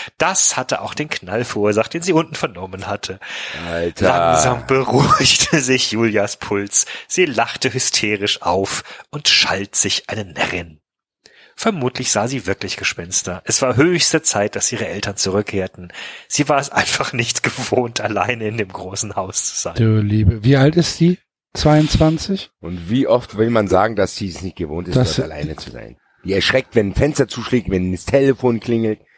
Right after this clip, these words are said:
Speaker 2: Meine Güte.
Speaker 1: Neues Kapitel. Langsam waren sie in die Wirklichkeit zurückgekehrt.
Speaker 3: Nach dem Fick?
Speaker 1: Ja.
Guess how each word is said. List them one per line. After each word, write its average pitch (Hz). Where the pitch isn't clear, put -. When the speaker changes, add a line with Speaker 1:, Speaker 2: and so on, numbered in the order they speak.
Speaker 2:
Meine 71
Güte. 69
Speaker 1:
Neues 113
Kapitel. -
Langsam 131
waren 95
sie 117
in 117
die 104
Wirklichkeit 95
zurückgekehrt. -
Speaker 3:
Nach 120
dem 123
Fick? -
Speaker 1:
Ja. 107